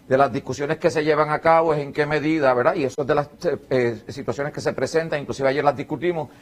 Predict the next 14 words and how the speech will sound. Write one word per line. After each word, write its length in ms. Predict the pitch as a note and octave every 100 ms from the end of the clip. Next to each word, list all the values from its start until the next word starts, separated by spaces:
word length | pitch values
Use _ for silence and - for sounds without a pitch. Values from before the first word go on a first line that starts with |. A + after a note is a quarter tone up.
| - - -
en 160 | D3
qué 120 | D3+
medida 400 | C#3+ D3 D#3+ E3
tenemos, 380 | D#3+ D3 D#3 E3 E3
eh, 180 | C3+ C3 B2+ -
propuestas 420 | C3 B2+ C#3 D#3+
mucho 340 | D3 C#3+ D3+ E3
más, 360 | D#3 D#3+ D#3+ -
eh, 400 | C#3 C3+ C3 -
severas, 640 | - D#3 C#3+ F3 D3 C#3+ - - - - -
eh, 220 | C#3+ C3+ C3+
tanto 340 | C#3 C#3 D3+
de 200 | D3+ D3+
responsabilidad 840 | D3+ D#3 D3+ C3 C#3+ C#3+ D3 E3+